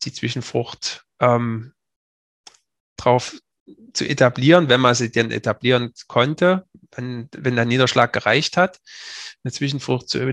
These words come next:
etablieren. Und dann spart das tatsächlich Wasser.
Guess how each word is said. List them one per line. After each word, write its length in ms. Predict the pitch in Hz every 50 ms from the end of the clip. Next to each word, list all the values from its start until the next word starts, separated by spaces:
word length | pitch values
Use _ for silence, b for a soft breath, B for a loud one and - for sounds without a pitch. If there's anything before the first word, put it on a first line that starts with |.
| -
etablieren. 760 | - 135 - 147 120 117 - 110 127 139 160 170 180 180 180 - _ _ B B B B B B B B B B B _ -
Und 840 | - 135 135 135 135 135 135 135 131 131 131 131 131 131 - - -
dann 480 | 117 120 131 147 151 151 151 156 156 147
spart 460 | - - - - 117 120 135 147 -
das 140 | 147 143 -
tatsächlich 580 | - 135 135 135 - - 135 - - 127 - -
Wasser. 420 | 110 117 - - - 117 117 _